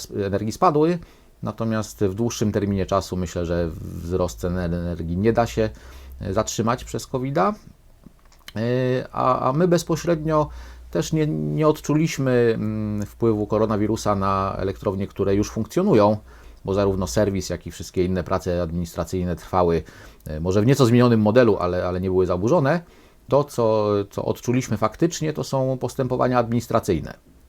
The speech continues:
ponieważ, e, utrudniony dostęp do urzędów, e, praca zmianowa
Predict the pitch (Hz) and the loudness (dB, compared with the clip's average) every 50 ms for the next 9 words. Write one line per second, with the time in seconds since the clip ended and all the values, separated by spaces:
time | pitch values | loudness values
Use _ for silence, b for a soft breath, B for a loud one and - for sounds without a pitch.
0 | _ _ _ - - - - 87 87 87 87 87 85 - - - 90 85 85 82 | _ _ _ -20 -20 -16 -10 -8 -4 -2 -2 -4 -4 -6 -6 -4 -2 -2 -2 -2
1 | 82 - 107 104 107 113 123 127 120 107 113 104 - 113 117 117 123 123 127 160 | -2 -4 -4 -4 -2 -2 0 0 2 2 2 2 2 0 4 4 6 6 8 6
2 | 151 139 120 117 107 - - 110 90 - 117 113 - 117 101 107 123 131 139 147 | 6 6 4 2 2 2 -2 -2 0 2 0 2 2 2 2 2 2 2 4 4
3 | 147 135 135 131 | 6 6 6 4